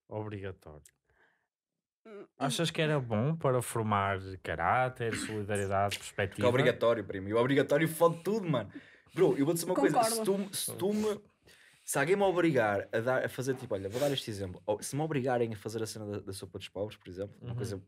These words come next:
Speaker 3: mínima, mas que eu acho que é bonito quem faz
Speaker 2: Hum.
Speaker 3: porque quer, se calhar eu, eu, se calhar podia estar traumas nos primeiros dez minutos.
Speaker 1: Sim.
Speaker 3: Ia-me passar, porque eu conheço-me. Mas aqueles primeiros dez minutos,
Speaker 1: É.
Speaker 3: as pri-, a pessoa que eu atendesse aqueles primeiros dez minutos, mano, ia ficar com uma má impressão minha.
Speaker 2: Sim.
Speaker 1: Sabes ler, se eu te escrever uma mensagem?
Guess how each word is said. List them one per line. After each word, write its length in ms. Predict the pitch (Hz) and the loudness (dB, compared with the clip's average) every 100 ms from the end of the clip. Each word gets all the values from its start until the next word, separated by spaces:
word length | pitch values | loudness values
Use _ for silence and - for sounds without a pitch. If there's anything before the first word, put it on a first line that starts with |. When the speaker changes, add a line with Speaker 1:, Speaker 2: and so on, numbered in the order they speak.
| - | -10
Speaker 3:
mínima, 320 | 98 101 101 | -6 -4 -6
mas 180 | 98 98 | -6 -6
que 60 | 95 | -6
eu 80 | |
acho 160 | 90 - | -8 -6
que 80 | 90 | -6
é 60 | |
bonito 280 | 87 87 90 | -6 -8 -10
quem 100 | 90 | -14
faz 220 | 85 240 | -8 -8
Speaker 2:
Hum. 100 | 220 | -6
Speaker 3:
porque 220 | 226 - - | -10 -6 -4
quer, 160 | - - - - _ _ _ _ _ _ | -4 -10 -20 -20 _ _ _ _ _ _
se 100 | - | -8
calhar 220 | 170 190 190 | -2 0 0
eu, 100 | 156 | 0
eu, 320 | 147 156 151 | -2 -2 -2
se 80 | - | -2
calhar 160 | 170 | -2
podia 160 | 165 151 | 0 2
estar 220 | 143 120 | 2 0
traumas 280 | - 151 127 | 0 0 0
nos 80 | - | -2
primeiros 220 | 131 120 | -2 0
dez 140 | 110 | 0
minutos. 360 | 104 85 - - _ | -4 -8 -12 -18 _
Speaker 1:
Sim. 260 | - 143 - _ _ | -8 -6 -6 _ _
Speaker 3:
Ia-me 240 | - 131 | -2 0
passar, 300 | 123 98 85 | 0 -4 -6
porque 140 | 82 90 | -8 -12
eu 40 | |
conheço-me. 400 | 87 76 76 76 - _ _ _ - | -10 -10 -12 -16 -20 _ _ _ -4
Mas 100 | 117 | 2
aqueles 120 | 185 | 2
primeiros 240 | 175 165 139 | 4 4 4
dez 100 | 127 | 4
minutos, 380 | 120 104 107 98 | 0 0 -2 -2
Speaker 1:
É. 60 | |
Speaker 3:
as 80 | 104 | -2
pri-, 260 | - 120 123 | -2 0 0
a 60 | |
pessoa 260 | - - 196 | 0 2 4
que 80 | 156 | 4
eu 40 | |
atendesse 480 | - 131 117 98 113 | 4 2 2 0 0
aqueles 180 | 131 - | 0 2
primeiros 260 | 147 135 | 2 4
dez 220 | 120 117 | 2 0
minutos, 220 | 101 104 - | -4 -6 -6
mano, 260 | 123 98 | -6 -6
ia 220 | 95 98 | -2 -2
ficar 180 | 95 101 | -2 -6
com 100 | 95 | -6
uma 100 | 104 | -4
má 100 | 107 | -2
impressão 260 | 104 101 113 | -4 -4 -6
minha. 240 | 117 87 | -6 -6
Speaker 2:
Sim. 140 | 87 226 | -8 -4
Speaker 1:
Sabes 300 | 185 180 151 | 0 0 0
ler, 260 | 117 113 139 | 0 0 0
se 120 | - | -4
eu 60 | 127 | -8
te 40 | |
escrever 300 | - 120 117 | -8 -4 -2
uma 140 | 113 110 | 0 -2
mensagem? 560 | 110 101 110 123 135 | -4 -2 -2 -2 -8